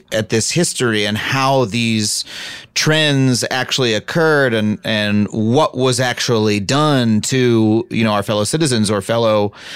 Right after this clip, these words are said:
you know, folks who are, who live in this country. Because, you know, you, you sort of get, uh, you know, uh, all the Asian American history I learned in school was, "Ah, the internment camps, those are pretty bad. Moving on." <laughs> Right? It was, like, really brief.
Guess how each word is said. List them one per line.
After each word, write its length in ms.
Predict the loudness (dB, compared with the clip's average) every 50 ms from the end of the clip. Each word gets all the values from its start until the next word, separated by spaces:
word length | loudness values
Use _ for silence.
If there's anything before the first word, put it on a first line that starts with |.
| -16 -14 -8 -4
you 80 | -2 0
know, 100 | 0 0
folks 340 | 0 0 0 0 -2 -2
who 140 | 0 0 2
are, 300 | 2 2 0 0 -2 -4 -8 -4
who 160 | -2 0 2
live 320 | 2 2 2 2 2 2 2
in 140 | 0 0 0
this 160 | 0 -2 -2
country. 440 | -2 0 0 0 0 -2 -2 -2 -2
Because, 640 | -4 -4 -4 0 0 2 2 2 2 0 -2 -4 -8 -10 -12 -12 -12 -14 -14 -14 -8 -4
you 400 | -4 -4 -4 -4 -2 0 2 4
know, 100 | 4 4
you, 340 | 4 4 4 4 2 2 0
you 180 | 0 0 0 2
sort 220 | 2 4 4 4
of 140 | 4 2 2
get, 280 | 2 2 4 4 4 4
uh, 480 | 4 2 2 2 2 2 2 0 0 -2 -6 _ _ -20 -18 _ -14 -12 -10 -10
you 720 | -8 -8 -8 -8 -8 -8 -8 -10 -10 -12 -8 -2 0 2
know, 140 | 2 4 4
uh, 340 | 4 4 2 2 2 0 0 0
all 180 | 2 2 4 4
the 140 | 4 4 4
Asian 300 | 4 2 2 2 2 2
American 360 | 2 2 2 0 0 0 0
history 260 | 0 0 0 0 2
I 140 | 2 4 4
learned 260 | 2 2 2 2 2
in 140 | 2 0 0
school 380 | 0 0 2 4 4 6 6 4
was, 140 | 4 4 4
"Ah, 120 | 2 2
the 120 | 2 2 2
internment 340 | 2 2 2 2 2 0 0
camps, 220 | 0 0 2 2
those 140 | 2 2 2
are 40 | 2
pretty 200 | 2 2 2 2
bad. 240 | 2 0 0 2 2
Moving 260 | 2 4 4 4 2
on." 200 | 2 2 0 0 -2
<laughs> 60 | -2 -2 -2 0 0 0 2 2 0 2
Right? 180 | 2 2 2 2
It 160 | 2 2 2
was, 200 | 0 0 0 2
like, 160 | 0 0 2
really 300 | 2 2 4 4 2 2
brief. 500 | 2 2 2 4 4 2 2 -2 -6 -8